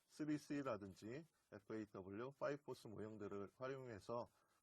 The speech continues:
분석하는 게 일반적이라고 할 수가 있겠습니다.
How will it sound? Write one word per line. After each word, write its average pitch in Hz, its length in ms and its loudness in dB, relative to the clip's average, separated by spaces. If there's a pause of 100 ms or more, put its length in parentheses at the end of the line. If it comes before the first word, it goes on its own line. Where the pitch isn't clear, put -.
분석하는 110 560 -6
게 135 160 0
일반적이라고 107 840 -2
할 135 100 -2
수가 - 220 -6
있겠습니다. 98 600 -8